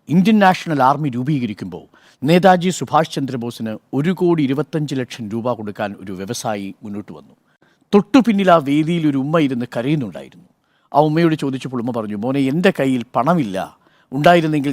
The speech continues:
ഞാൻ ഉള്ളത് മുഴുവൻ നിനക്ക് തരുമായിരുന്നു" എന്ന് സുഭാഷ് ചന്ദ്രബോസിനോട് പറഞ്ഞു. അപ്പോൾ സുഭാഷ് ചന്ദ്രബോസ് ഉമ്മയോട് പറഞ്ഞു, "ഉമ്മയ്ക്ക് പണമില്ലെങ്കിൽ എന്താ, ഒരു മകനില്ലേ?" എന്ന് ചോദിച്ചു ഷാനവാസ് ഖാൻ. ആ ഷാനവാസ് ഖാനെ ഉമ്മ ഇന്ത്യൻ നാഷണൽ ആർമിയുടെ ഭാഗമായി ചേർത്തു.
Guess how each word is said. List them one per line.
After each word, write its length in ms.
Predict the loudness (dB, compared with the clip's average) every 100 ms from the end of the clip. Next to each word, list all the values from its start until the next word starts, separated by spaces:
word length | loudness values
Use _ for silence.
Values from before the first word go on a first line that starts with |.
| -2
ഞാൻ 140 | -2
ഉള്ളത് 220 | -2 -2
മുഴുവൻ 360 | -4 -4 -4 -4
നിനക്ക് 260 | -6 -8 -8
തരുമായിരുന്നു" 500 | -6 -4 -4 -4 -6 -8
എന്ന് 120 | -8
സുഭാഷ് 400 | -10 -4 0 0
ചന്ദ്രബോസിനോട് 640 | -2 -10 -10 -12 -14 -16 -14
പറഞ്ഞു. 260 | -16 -18 -20 _ _ _ _
അപ്പോൾ 120 | 0 2
സുഭാഷ് 300 | 6 4 4
ചന്ദ്രബോസ് 400 | -2 -2 -4 -4
ഉമ്മയോട് 240 | -4 -4
പറഞ്ഞു, 280 | -6 -10 -14 -18 _ -12
"ഉമ്മയ്ക്ക് 320 | -2 -2 -2 -2
പണമില്ലെങ്കിൽ 560 | 2 2 2 -2 -4
എന്താ, 260 | -6 -6 -8 -10
ഒരു 140 | -10 -10
മകനില്ലേ?" 680 | -8 -2 0 0 -2 -8 -14 -16
എന്ന് 120 | -16
ചോദിച്ചു 360 | -16 -16 -18 -20 _ _
ഷാനവാസ് 400 | -6 -6 -6 -10 -12
ഖാൻ. 120 | -14 _ _ _ _ _ 4
ആ 160 | 6
ഷാനവാസ് 640 | 6 4 4 6 4 4 2
ഖാനെ 240 | 2 2
ഉമ്മ 460 | -2 -2 2 2 2 _ -4
ഇന്ത്യൻ 320 | -4 0 0
നാഷണൽ 380 | 0 -2 -2 2
ആർമിയുടെ 420 | 2 2 -6 -6 -4
ഭാഗമായി 360 | -6 -4 -6 -6
ചേർത്തു. 360 | -10 -16 -20